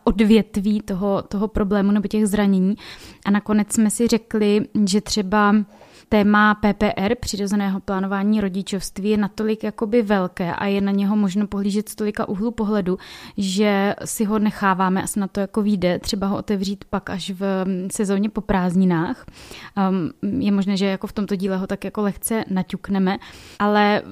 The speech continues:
vlastně bych si úplně nejlépe představila, kdyby to byl jako nějaký dvojdíl, který by šel tak nějak jako po sobě.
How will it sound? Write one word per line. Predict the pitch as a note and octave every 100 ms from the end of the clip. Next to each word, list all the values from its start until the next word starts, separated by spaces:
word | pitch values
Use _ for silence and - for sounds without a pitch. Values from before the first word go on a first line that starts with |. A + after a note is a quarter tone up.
| F#3+
vlastně | G#3+ B3
bych | G#3 G#3+
si | -
úplně | - - A3
nejlépe | A3 G#3+ G#3
představila, | - G3+ - G#3 G#3+
kdyby | G3+ F#3
to | G3
byl | G3
jako | G3+ G#3
nějaký | G3 F#3+ G#3
dvojdíl, | F#3+ G3 F3+ G#3+ G#3+ F3 F3+ G3
který | F#3+ - F#3+ F#3+
by | F3+
šel | - F#3
tak | F#3+ -
nějak | G#3 F#3+
jako | G3+ - G3+ G3 F#3+ -
po | G3+
sobě. | - G3+ F#3 F#3